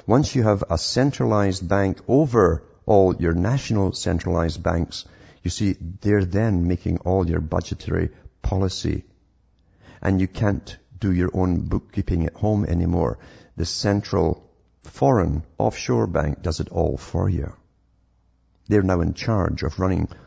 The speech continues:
the entire economy, which also means the entire spending from your governments down through society. They're now in charge of it all. That's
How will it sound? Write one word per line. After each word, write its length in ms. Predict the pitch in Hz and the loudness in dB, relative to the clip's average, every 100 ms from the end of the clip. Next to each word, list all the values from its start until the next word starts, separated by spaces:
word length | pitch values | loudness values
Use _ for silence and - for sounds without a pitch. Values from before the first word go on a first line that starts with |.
| _ | _
the 80 | 80 | -4
entire 540 | 85 - 123 123 98 | -2 -2 0 2 2
economy, 640 | - - - 135 101 90 87 - - - | 0 -4 2 2 4 2 0 -6 -20 -2
which 180 | 113 - | 0 2
also 320 | 117 113 98 | 2 2 2
means 340 | 95 92 87 - - - | 4 4 2 -4 -12 -2
the 80 | |
entire 680 | 85 87 - 120 120 104 90 - | 0 0 -2 0 2 2 0 -4
spending 800 | - - 113 120 95 85 80 - - _ _ _ | -10 -2 0 2 2 2 0 -4 -14 _ _ _
from 240 | - 92 117 | 2 4 4
your 80 | |
governments 540 | 123 101 92 87 - - | 2 0 2 0 0 -2
down 220 | 85 107 | 0 0
through 160 | - 117 | -2 -4
society. 720 | - - 98 90 - 87 - - _ _ _ _ | -4 -2 -2 -2 0 -2 -2 -10 _ _ _ _
They're 160 | - 98 | -2 2
now 160 | 98 92 | 2 2
in 100 | 85 | 0
charge 340 | - 87 82 | -2 -2 0
of 80 | 82 | -2
it 80 | - - | -4 -2
all. 400 | 90 82 73 - - _ | 0 0 -2 -8 -20 _
That's 480 | - 98 95 - - | -2 0 0 -4 -10